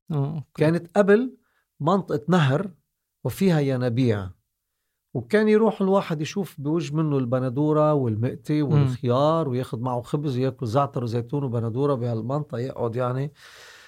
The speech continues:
Speaker 2: آه، هلأ، آه، شوي مختلفة المعالم عن الأول.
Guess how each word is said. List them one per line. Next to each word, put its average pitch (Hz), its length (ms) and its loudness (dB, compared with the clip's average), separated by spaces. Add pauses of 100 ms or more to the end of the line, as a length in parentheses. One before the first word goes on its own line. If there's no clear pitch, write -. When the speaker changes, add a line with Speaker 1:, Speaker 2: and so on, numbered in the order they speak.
(220)
Speaker 2:
آه، 120 880 4
هلأ، 151 380 2
آه، 139 180 0
شوي 175 760 0 (240)
مختلفة 147 640 -2
المعالم 135 640 2
عن 127 220 -4
الأول. 135 580 0